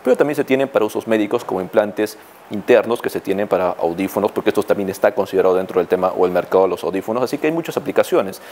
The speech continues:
Si nosotros únicamente vemos o reducimos el potencial que tienen los audífonos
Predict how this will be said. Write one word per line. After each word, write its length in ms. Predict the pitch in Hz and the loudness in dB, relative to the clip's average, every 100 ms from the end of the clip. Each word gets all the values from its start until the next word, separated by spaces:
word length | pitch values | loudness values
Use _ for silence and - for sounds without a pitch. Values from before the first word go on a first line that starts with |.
| - - | -16 -4
Si 80 | |
nosotros 320 | 110 139 165 - | -2 0 0 0
únicamente 540 | 170 185 110 123 123 | -2 2 2 2 0
vemos 400 | 113 120 117 147 | 2 4 2 -2
o 80 | - | 0
reducimos 720 | 98 101 95 - 185 160 104 | 0 0 -2 -4 -2 2 2
el 60 | 95 | 2
potencial 360 | - 98 95 117 | 0 -2 0 0
que 100 | 104 | 0
tienen 160 | 113 | 2
los 160 | 110 - | 2 2
audífonos 500 | 90 107 - 110 113 | -2 -2 -2 -2 -2